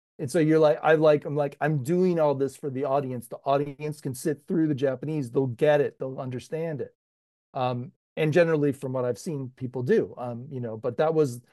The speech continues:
there was a real strong push from the execs. They wanted to have subtitles. And I'm like, "No, absolutely not. That defeats the whole purpose of this episode, which is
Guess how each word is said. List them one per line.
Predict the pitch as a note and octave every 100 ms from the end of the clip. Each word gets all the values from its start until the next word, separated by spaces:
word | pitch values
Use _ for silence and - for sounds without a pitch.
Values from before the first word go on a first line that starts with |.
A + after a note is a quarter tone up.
| _ -
there | F3
was | F3 D#3
a |
real | D3 D#3 D#3
strong | D#3 C3+
push | B2 C3
from | - B2
the | A2+
execs. | G2+ A#2 -
They | A#2
wanted | A2+ A#2 A#2 A2
to |
have | A2 G2+
subtitles. | - A#2+ A2 A2 G#2 G#2+
And | G#2+
I'm | G#2
like, | A2
"No, | A#2 B2+ A#2
absolutely | A#2 A2+ B2 A2+ B2+
not. | A2+
That | G#2+ G2+
defeats | A#2 D3+ B2+ -
the |
whole | - D3+ D3+
purpose | D#3+ C3+ B2+ B2+
of | A2
this | A2+ A2+
episode, | A2 - G#2 G#2
which | A2 G#2
is | G#2+ F#2